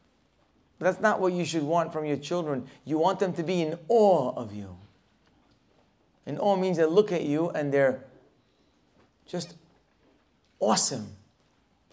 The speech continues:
People who are in awe of you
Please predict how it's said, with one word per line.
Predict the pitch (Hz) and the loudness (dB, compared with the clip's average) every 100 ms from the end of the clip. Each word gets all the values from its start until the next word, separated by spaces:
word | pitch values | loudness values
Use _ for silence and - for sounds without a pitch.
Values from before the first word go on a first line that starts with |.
| _ _ _ _ _ _ _ _ _ _ _ _ | _ _ _ _ _ _ _ _ _ _ _ _
People | 208 240 247 269 214 - | 0 2 2 2 0 -4
who | - 185 | 0 4
are | 175 160 | 6 6
in | 156 165 | 2 0
awe | 175 185 214 | 4 6 6
of | 196 | 4
you | 240 254 - | 4 4 2